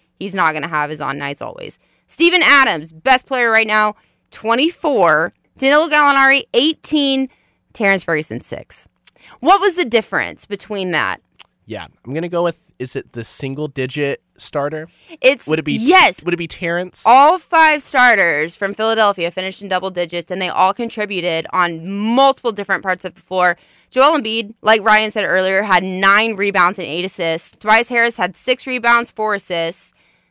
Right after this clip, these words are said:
Speaker 1: Uh, Josh Richardson had fifteen re-, no, sorry, that was Ben. Ben Simmons had fifteen rebounds and seventeen points. Okay, contributing on all parts of the floor. Terrence Ferguson was zero, zero, and then six.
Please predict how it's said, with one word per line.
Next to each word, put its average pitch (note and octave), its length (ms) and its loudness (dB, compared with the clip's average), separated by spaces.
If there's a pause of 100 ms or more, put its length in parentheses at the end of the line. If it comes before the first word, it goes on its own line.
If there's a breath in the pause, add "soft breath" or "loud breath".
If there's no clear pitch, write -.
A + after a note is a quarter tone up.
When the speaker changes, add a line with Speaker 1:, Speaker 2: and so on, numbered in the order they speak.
(380)
Speaker 1:
Uh, C4 260 6
Josh G#3+ 400 0
Richardson D#4 420 -6
had B3+ 200 -2
fifteen B3 960 -2
re-, G3+ 420 -8
no, F#3+ 200 -4
sorry, F3 180 -4
that G3 120 -2
was B3+ 120 -6
Ben. D#3+ 240 0
Ben F#4 240 2
Simmons D#4+ 260 -2
had G#3 160 -2
fifteen D4 380 -2
rebounds G#3+ 440 0
and G3+ 120 -8
seventeen G#3+ 680 -6
points. D#3 640 -8 (360)
Okay, B3 300 0 (240)
contributing D4+ 460 -4
on C4 200 2 (140)
all C4+ 240 6
parts B3+ 280 -2
of A3 80 -6
the G#3 60 -12
floor. F#3+ 420 -4 (260)
Terrence D4+ 280 0
Ferguson B3+ 400 -2
was F#3+ 120 -6
zero, B3+ 260 0
zero, A3 440 0
and F3 120 -6
then E3 140 -6
six. - 640 -6